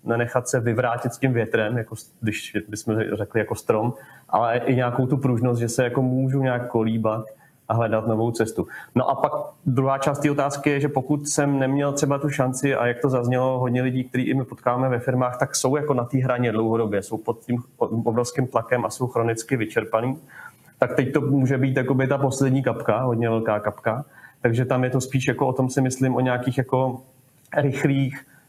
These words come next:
a, o-, opatřeních nebo technikách, kterými můžou pomoct se jako dostat z paniky zpátky k sobě, a přibrzdit ty utržený emoce poplachový, přidr-, a, a jako pře-, přerámovat si v hlavě, a o tom třeba může Honza možná pak něco říct,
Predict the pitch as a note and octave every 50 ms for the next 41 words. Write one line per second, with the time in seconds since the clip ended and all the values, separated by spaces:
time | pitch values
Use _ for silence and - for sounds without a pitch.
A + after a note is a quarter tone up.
0 | _ _ _ - A#2 A#2 A#2 A#2 A2+ A2+ A2+ A2 A2 A2 - - - _ _ _
1 | - - - - - - - - - A#2+ - C#3 C#3 C#3 - D#3 C#3+ C#3 C#3 C3
2 | B2 C3+ B2 A#2 A#2+ A2+ A2+ A#2 B2 B2 - D3 C#3+ C#3+ C#3 B2 B2 - - C3
3 | B2+ B2+ C3 B2+ B2+ B2+ B2+ C#3 C3+ - B2 B2 B2+ B2+ B2 B2 - - - C3
4 | B2 B2 B2+ C#3 B2+ C3 A#2+ - - C#3 C3 - - - B2+ B2 A#2+ A#2 - C3
5 | B2+ B2+ B2 B2 B2 - - - _ _ _ - - - B2 A#2+ A#2+ - B2 -
6 | - - - B2 A#2 A#2 A#2 A#2 A#2 A2+ A2 A2+ A2+ - - _ _ - A2+ G#2
7 | G2+ - - - - B2 A#2 A#2+ A#2+ A#2 B2 B2 A#2+ - - - B2+ B2 B2 -
8 | - A#2+ A#2 B2 A#2 C3 A#2+ A#2+ B2 A#2 A#2 A#2 A2+ A2+ - A#2+ A2+ - A2 -
9 | A#2 A2 A2+ - A#2 G2+ G#2 G#2 G2+ - A#2 G#2 G#2+ A2 - - - - - G#2+
10 | G#2+ - - A2+ - - A2 - G#2+ - - B2 A2+ - - - C3 A#2 A#2 A#2+
11 | B2+ B2 B2 B2+ B2+ - C3+ B2 A#2+ A#2 A2+ A2+ A#2+ A#2+ A#2 A2 G#2+ A2 A2+ A2+
12 | A2 A2+ A2+ A2+ A2 A2+ A2+ A#2+ A#2 A2+ A2 G#2+ A#2+ A#2 F#2+ A2+ A#2 A2+ G#2+ G#2
13 | A2+ - - A2+ - - A#2 A#2 A2+ A2+